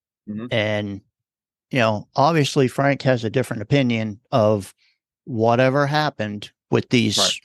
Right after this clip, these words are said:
Speaker 2: with these individuals than the rest of the board.
Speaker 1: Correct.
Speaker 2: Um, and regarding,
Speaker 1: So
Speaker 2: yeah, go ahead, Frank.
Speaker 1: Yeah. So, I mean, to get into that a little bit,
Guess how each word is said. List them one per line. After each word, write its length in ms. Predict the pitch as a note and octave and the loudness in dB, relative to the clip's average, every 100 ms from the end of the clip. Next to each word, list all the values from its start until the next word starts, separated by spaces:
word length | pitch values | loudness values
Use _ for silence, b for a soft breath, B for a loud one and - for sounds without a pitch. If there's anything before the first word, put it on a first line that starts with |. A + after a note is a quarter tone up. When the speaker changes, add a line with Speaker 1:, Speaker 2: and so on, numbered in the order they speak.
| _ _ | _ _
Speaker 2:
with 200 | B2+ A#2+ | -2 0
these 200 | B2+ A#2+ | 2 0
individuals 800 | A#2+ A2+ G#2+ G#2 G#2+ F#2 E2+ - b b _ _ _ _ _ _ _ _ _ - | 0 0 0 0 -2 -2 -4 -6 b b _ _ _ _ _ _ _ _ _ -2
than 200 | C3 A#2+ | 2 4
the 100 | A#2 | 4
rest 220 | A2 - | 2 0
of 60 | G2+ | -2
the 60 | |
board. 340 | G2 F#2 G#1 - _ _ _ _ _ _ _ _ _ | 0 -2 -4 -14 _ _ _ _ _ _ _ _ _
Speaker 1:
Correct. 340 | G#2 F2+ - _ _ _ _ | -4 -4 -8 _ _ _ _
Speaker 2:
Um, 400 | A2+ G2+ F2+ D2+ - _ _ _ _ _ _ _ _ _ _ _ - | -2 0 0 -2 -8 _ _ _ _ _ _ _ _ _ _ _ -2
and 380 | C#3+ A2 G#2+ F#2+ _ _ _ _ _ _ _ _ _ _ _ _ | 0 2 -2 -8 _ _ _ _ _ _ _ _ _ _ _ _
regarding, 680 | D3+ C3 A2+ C3+ C#3 C3+ C3 | -4 -2 2 2 2 2 2
Speaker 1:
So 240 | B2 A#2 - _ _ _ - | 2 -2 -10 _ _ _ -2
Speaker 2:
yeah, 180 | C#3 - - | -2 -4 -6
go 80 | A#2+ | -4
ahead, 140 | G#2 | -4
Frank. 160 | - - _ _ _ _ _ _ | -8 -16 _ _ _ _ _ _
Speaker 1:
Yeah. 180 | D#3+ G#2 | -2 -2
So, 380 | - E3+ D#3 G#2+ | 2 2 2 0
I 60 | |
mean, 200 | D3+ D3+ | 0 -2
to 80 | C3+ | 0
get 140 | D#3 | 0
into 180 | D#3 D3 | 0 2
that 200 | C#3+ C3+ | 4 4
a 40 | A#2+ | 2
little 220 | B2 B2 | 0 2
bit, 240 | B2 B2 | 0 0